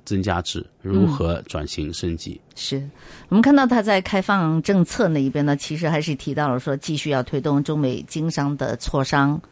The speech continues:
Speaker 2: 啊，还是有鼓励性的啊，这个哈。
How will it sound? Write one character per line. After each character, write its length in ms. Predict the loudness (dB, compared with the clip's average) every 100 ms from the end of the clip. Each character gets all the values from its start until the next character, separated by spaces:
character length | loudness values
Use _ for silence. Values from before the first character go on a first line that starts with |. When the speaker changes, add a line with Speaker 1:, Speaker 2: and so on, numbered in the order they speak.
| -20 -20 -14
Speaker 2:
啊， 200 | -4 -4
还 160 | -2 -4
是 160 | 0
有 140 | 2 2
鼓 140 | -2
励 140 | -4 -4
性 220 | -4 -4
的 80 | -2
啊， 140 | -2
这 180 | 0 -2
个 140 | -2
哈。 160 | -4 -4